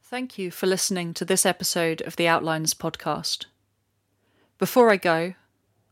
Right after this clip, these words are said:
I'd like to say thank you to all those who have rated and reviewed the show over the past month.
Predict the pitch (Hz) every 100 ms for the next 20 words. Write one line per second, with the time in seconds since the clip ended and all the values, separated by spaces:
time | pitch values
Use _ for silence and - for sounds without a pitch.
0 | - 175 190 175 190 - 185 185 175 -
1 | 180 165 - 165 165 214 196 175 170 -
2 | 170 165 180 185 - 180 165 - 170 170
3 | 185 190 180 - 180 165 160 160 160 -
4 | - 160 - 170 156 - - -